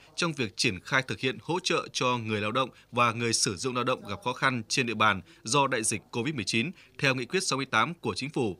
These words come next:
kịp thời, hiệu quả. Đồng chí cũng chỉ ra những tồn tại, hạn chế mà Phúc Yên gặp phải trong quá trình thực hiện và đề nghị thành phố phối hợp chặt chẽ với các sở ngành liên quan,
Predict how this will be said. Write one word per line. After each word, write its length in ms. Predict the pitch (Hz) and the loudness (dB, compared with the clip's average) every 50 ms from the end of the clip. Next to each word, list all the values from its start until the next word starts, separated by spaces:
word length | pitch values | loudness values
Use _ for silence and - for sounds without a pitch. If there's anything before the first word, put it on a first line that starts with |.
| _ _ - | _ _ -2
kịp 160 | 127 117 - | -2 -2 0
thời, 260 | - 117 107 101 92 87 - | 0 -4 -2 -2 -4 -6 -6
hiệu 120 | - 135 - | -6 -6 -2
quả. 260 | - 123 107 92 82 - _ - - - - - - - - | 2 2 2 2 2 -2 _ -20 -20 -20 -20 -20 -20 -8 -2
Đồng 180 | 135 143 139 135 | 0 2 2 4
chí 160 | - - 160 | 4 2 2
cũng 140 | 190 208 196 | 2 0 0
chỉ 140 | - - | 0 0
ra 240 | - - 143 143 147 | 2 6 6 6 6
những 200 | 139 139 160 185 | 6 2 -2 -4
tồn 240 | - - 131 107 92 | -2 -2 -2 -2 2
tại, 260 | - 127 131 123 - 123 | 4 6 6 4 4 0
hạn 180 | - 147 127 | -4 -4 -2
chế 260 | - - 123 120 143 | -2 0 2 2 2
mà 260 | 175 165 143 117 104 101 | 2 2 2 2 0 0
Phúc 180 | - 160 135 | 0 -4 -4
Yên 120 | 143 143 120 | -4 -4 -2
gặp 160 | 113 98 - | -2 -2 2
phải 240 | - 113 104 95 90 | 4 4 4 4 2
trong 240 | - - 131 120 110 | -2 -2 -2 -2 0
quá 120 | 127 127 - | -2 -2 -2
trình 200 | - - 196 - | 0 -2 -2 -2
thực 120 | - 87 | -4 -4
hiện 200 | - 127 127 120 - - - - - - | 0 0 0 -2 -4 -10 -18 -18 -4 2
và 220 | 123 131 127 127 | 6 6 6 6
đề 160 | 131 131 131 | 4 2 0
nghị 160 | 127 151 147 | 0 0 -2
thành 180 | 143 - 123 101 - | -2 -2 -4 -4 0
phố 240 | 113 113 117 143 - - | 2 2 2 2 0 0
phối 140 | 139 180 170 | -2 -2 0
hợp 140 | 160 117 | -2 -4
chặt 160 | - 110 95 - | -4 -4 -6 -2
chẽ 240 | - 135 143 180 190 - - - - - | -2 0 0 -2 -2 -6 -14 -20 -10 -4
với 140 | 127 135 | -4 -2
các 160 | 139 - 202 - | 0 -2 -2 -2
sở 280 | - - 123 110 95 | 0 2 2 2 2
ngành 220 | 90 104 107 101 107 | 0 -4 -4 -4 -4
liên 100 | 113 107 | -4 0
quan, 280 | 127 127 127 120 104 | 4 4 4 4 4